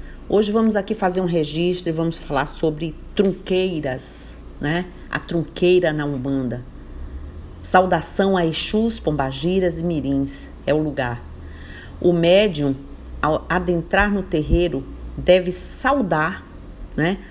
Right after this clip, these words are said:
as forças dos senhores Exus, guardiões, e das senhoras Pombagiras, guardiãs, assim como dos Mirins,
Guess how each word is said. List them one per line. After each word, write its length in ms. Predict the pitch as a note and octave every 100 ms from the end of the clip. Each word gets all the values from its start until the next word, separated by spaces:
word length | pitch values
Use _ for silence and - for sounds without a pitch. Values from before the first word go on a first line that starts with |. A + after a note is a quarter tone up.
| -
as 260 | E3 -
forças 680 | - - G#3 C4+ - D#3 C#3+
dos 180 | D3 G3
senhores 460 | - F3 F3 F3 D#3
Exus, 420 | C#3+ - F3 D#3+
guardiões, 640 | D#3+ D3+ D3+ C#3+ D#3+ F3
e 80 | E3
das 160 | E3
senhoras 400 | - D#3 D3+ D#3+
Pombagiras, 680 | - F3 E3 C#3 C#3 E3 D3+
guardiãs, 680 | D3 C#3+ C#3+ C#3 C#3 D3+ - - - - -
assim 280 | - -
como 220 | D#3+ D#3+ D#3
dos 180 | E3 D3+
Mirins, 540 | D3+ C3 C3+ C3+ -